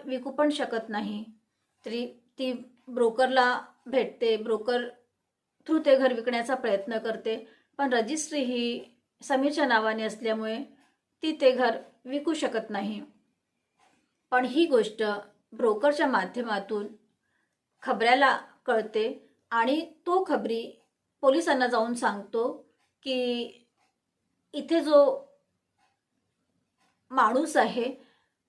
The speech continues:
त्याचं काहीतरी झालेलं आहे, तो बऱ्याच दिवसांपासनं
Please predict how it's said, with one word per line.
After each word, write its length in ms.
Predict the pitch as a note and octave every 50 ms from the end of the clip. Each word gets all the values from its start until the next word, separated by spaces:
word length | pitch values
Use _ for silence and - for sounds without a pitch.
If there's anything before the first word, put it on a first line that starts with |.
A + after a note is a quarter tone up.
| _ _ _ _ _
त्याचं 220 | - B3+ B3+ F#4
काहीतरी 380 | F#4 D#4+ D4 C#4+ C#4+ D#4 D4+ D#4
झालेलं 460 | C#4 C#4+ B3+ A3+ G3+ A3 A#3+ B3 B3+
आहे, 280 | A3 G3 G3+ A3 A#3 A3+ -
तो 60 | B3+ A#3+
बऱ्याच 340 | A#3 A3 G#3+ A3+ C4+ D4+
दिवसांपासनं 800 | C#4+ D4 C4+ - D4 B3+ A#3+ A#3+ A3+ G#3+ G#3+ - B3 A3+ A3+ A3+